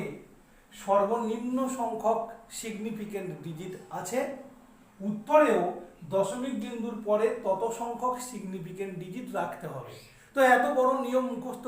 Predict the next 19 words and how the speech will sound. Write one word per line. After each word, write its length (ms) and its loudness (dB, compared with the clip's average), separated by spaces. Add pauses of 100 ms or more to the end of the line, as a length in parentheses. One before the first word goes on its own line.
করে 200 -4
আমার 140 -2 (120)
লাভ 120 4 (120)
নেই, 120 -4 (100)
ultimately 420 -2 (100)
যোগটা 260 -4 (100)
করতে 300 -8
পারতে 320 -4
হবে। 160 -6 (580)
আমি 180 4
কীভাবে 280 -2 (100)
যোগটা 320 0
করা 160 4 (100)
শেখালাম? 380 -4 (580)
না, 80 2 (200)
যোগফলে 540 4 (160)
ডাউটফুল 560 0 (920)
ডিজিট 280 -2 (180)
কোনটা 300 2